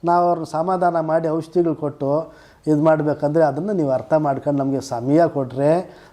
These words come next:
ನಾವೇನಾದರೂ ಸಾಧನೆ ಮಾಡ್ತೀವಿ. ತಂತ್ರವಿದ್ಯೆಗಳು ಬಲಿಷ್ಠವಾಗಿ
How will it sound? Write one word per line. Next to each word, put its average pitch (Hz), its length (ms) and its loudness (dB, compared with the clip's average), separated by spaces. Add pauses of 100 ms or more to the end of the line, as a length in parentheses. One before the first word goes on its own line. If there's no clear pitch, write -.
(100)
ನಾವೇನಾದರೂ 170 600 2
ಸಾಧನೆ 156 400 -4
ಮಾಡ್ತೀವಿ. 143 1000 -2 (260)
ತಂತ್ರವಿದ್ಯೆಗಳು 170 920 4
ಬಲಿಷ್ಠವಾಗಿ 180 1200 0